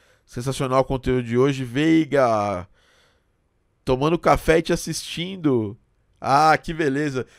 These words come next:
Acabei de tomar meu café, nem, só que eu tomei na, tomei rapidinho ali um shot de café só. Dessa vez eu não trouxe a caneca pra cá.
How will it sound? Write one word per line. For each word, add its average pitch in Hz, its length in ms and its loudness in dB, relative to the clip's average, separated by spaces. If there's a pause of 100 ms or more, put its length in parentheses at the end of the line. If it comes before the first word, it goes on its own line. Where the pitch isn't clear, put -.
(120)
Acabei 156 460 0
de 180 80 -4
tomar 185 160 -2
meu 170 100 0
café, 151 380 0
nem, 160 260 -8 (1000)
só 147 120 -6
que 151 80 -6
eu 147 40 -10
tomei 156 200 -6
na, 180 220 -2 (420)
tomei 151 220 -2
rapidinho 160 560 2
ali 151 160 -2
um 147 80 -4
shot 143 360 -2
de 143 120 -6
café 131 400 2
só. 131 280 0 (320)
Dessa - 160 -4
vez 131 140 2
eu 135 80 -2
não 139 100 -2
trouxe 139 280 0
a 135 40 0
caneca 123 480 -2
pra 117 160 2
cá. 131 300 2